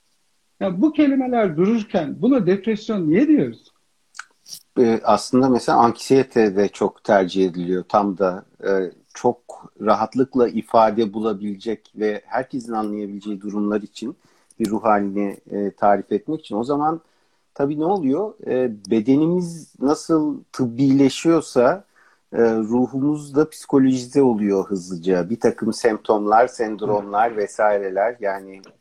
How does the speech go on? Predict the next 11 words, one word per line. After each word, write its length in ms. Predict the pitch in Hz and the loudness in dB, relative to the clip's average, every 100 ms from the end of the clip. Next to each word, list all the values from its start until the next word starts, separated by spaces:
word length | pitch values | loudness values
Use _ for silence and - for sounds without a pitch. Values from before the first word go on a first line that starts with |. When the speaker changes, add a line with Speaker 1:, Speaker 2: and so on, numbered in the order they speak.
| _ | _
Speaker 2:
şu 460 | _ - - 147 123 | _ -20 -6 -4 -2
durum 260 | 117 107 107 | -4 -4 -4
oldu 300 | 104 120 117 | -4 -4 -4
ve 140 | 110 | -4
korktum, 580 | - 110 - 127 113 101 | -2 -2 -2 -8 -6 -6
üzüldüm, 540 | 101 107 104 110 110 - - - _ | -4 -4 -2 -2 -4 -8 -20 -20 _
mahcup 420 | 101 104 - 117 113 | -2 -2 -4 -8 -8
hissettim, 680 | - 120 - - 123 113 - _ - _ _ | -2 -2 0 2 2 2 -6 _ -20 _ _
gurur 320 | 120 123 131 123 | 2 4 4 4
duydum, 340 | 135 127 127 | 2 4 0
sevindim, 800 | - 117 123 127 123 139 131 | 2 2 4 4 6 4 2